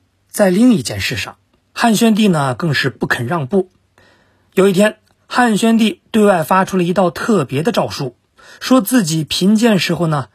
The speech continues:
有一柄宝剑，后来不小心给弄丢了。那这把剑虽然陈旧，却是心爱之物，希望臣民们能够帮助去寻找一下。那群臣看到这封诏书，都知道汉宣帝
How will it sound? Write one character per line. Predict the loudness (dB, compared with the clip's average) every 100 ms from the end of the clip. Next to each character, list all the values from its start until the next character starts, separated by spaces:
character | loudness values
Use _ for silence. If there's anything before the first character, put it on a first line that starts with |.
| _
有 | -2 0
一 | 2
柄 | 2 0
宝 | 0 -4
剑， | -2 -4 -4 _ _ _
后 | 0 2
来 | 2
不 | 0 0
小 | 0 -2
心 | -2
给 | -2
弄 | -2 -2
丢 | 0 0
了。 | 0 -4 _ _ -20 -6
那 | -2
这 | 2 2
把 | 2
剑 | 0 0 0
虽 | 0
然 | 2 2
陈 | 0 0
旧， | 2 0 -2 _
却 | -4 0
是 | 0 0 -4 -8 -8
心 | -2 0 0
爱 | -2
之 | -6 -8
物， | -10 -16 _ _ -18
希 | -6 -2 0
望 | 0 0
臣 | 0 2
民 | 4 4
们 | 2 0 -6
能 | -4 -2
够 | 0
帮 | 0 0 0 0
助 | 0 -2 -8 -8
去 | -6
寻 | -4 -2 0
找 | 0 -2
一 |
下。 | -4 -8 _ _ _ _ _ -20 -20 -20 _
那 | -2
群 | 0 4 4
臣 | 4 0
看 | 0 0
到 | 0
这 | 2 0
封 | 0 -4
诏 | -8
书， | -8 -8 -10 -14 _ _
都 | -2
知 | 0
道 | -2 -4 _ -20 -4
汉 | 0 0
宣 | 2 2
帝 | 2 0